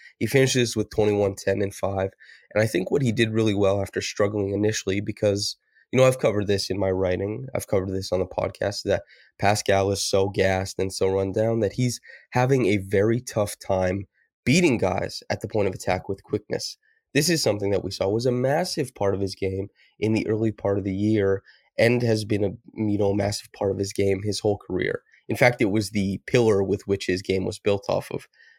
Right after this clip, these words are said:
Um, he's not able to do that currently. And with that said, he had a lot of trouble navigating Walker Kessler's rotations as the low man coming over in that help side. So his adjustment in the second half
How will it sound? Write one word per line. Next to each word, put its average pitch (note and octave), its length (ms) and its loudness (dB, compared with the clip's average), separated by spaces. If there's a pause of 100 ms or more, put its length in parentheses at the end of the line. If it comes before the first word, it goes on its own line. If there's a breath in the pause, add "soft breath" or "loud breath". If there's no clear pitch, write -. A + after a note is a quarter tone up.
(120 soft breath)
Um, G2+ 340 2
he's B2+ 220 0
not E3 160 2
able C3+ 180 0
to - 140 -8
do A2 260 -4
that - 240 -2
currently. - 480 -8 (460 soft breath)
And G#2+ 320 4 (100)
with D3+ 200 0
that A2 200 2
said, - 580 0 (160 soft breath)
he A#2 200 4
had G2 320 4
a F2+ 80 4
lot F#2+ 180 2
of G2 160 0
trouble G2 420 -2
navigating G2 800 0
Walker G2 300 -2
Kessler's G2 500 -4
rotations G2 840 0
as F#2+ 440 0
the G2+ 120 0
low G2 200 2
man G#2 280 0
coming G#2 280 0
over G2+ 160 2
in G2 80 0
that F#2 140 0
help F#2+ 160 0
side. G2+ 240 0 (340 loud breath)
So A#2+ 240 4
his D3+ 300 0
adjustment G2 580 0 (100)
in G2 260 0
the F#2 100 0
second G2+ 400 0
half F#2 480 -2